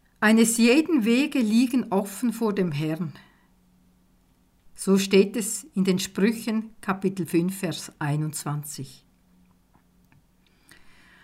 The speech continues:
Das ist die Quintessenz einer weisheitlichen Rede,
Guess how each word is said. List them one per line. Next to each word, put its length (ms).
Das 220
ist 180
die 140
Quintessenz 1080
einer 380
weisheitlichen 840
Rede, 680